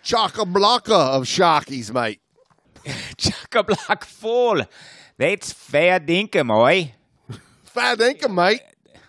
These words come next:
Speaker 2: A wee bit of fair dinkum.
Speaker 1: No walkers, matey. That's a bloody oath about them, them there sharkies.
Speaker 2: You got a Vegemite sandwich there, mate. A sandwich.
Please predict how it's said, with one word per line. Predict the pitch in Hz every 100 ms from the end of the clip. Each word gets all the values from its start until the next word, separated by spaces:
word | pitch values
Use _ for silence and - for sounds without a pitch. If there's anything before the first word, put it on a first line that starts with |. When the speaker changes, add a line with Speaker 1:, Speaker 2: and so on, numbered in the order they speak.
| _ _ -
Speaker 2:
A |
wee | 107 147 196
bit | 170 185 175
of |
fair | - 139 151 147
dinkum. | 123 143 156 117 90 - _ _ _ _ - - -
Speaker 1:
No | 147 190
walkers, | 190 214 226 202 180 151
matey. | 165 170 170 175 127 139 _ _ _ _
That's | 151 190
a | 202
bloody | 160 160 190 196 196
oath | 202 214 208
about | 175 175 160
them, | 147 202 185 131 _ - _
them | 156 196 190
there | 190 208 170
sharkies. | - 143 131 135 120 - - - _ _ _ _ _ _ _ _
Speaker 2:
You | 98
got | 92 117 123
a |
Vegemite | 98 107 127 147 143 147 104
sandwich | - 87 101 120 123 - -
there, | 85 73
mate. | 71 71 71 - _ - _ _ _ -
A |
sandwich. | - 92 101 98 95 - - -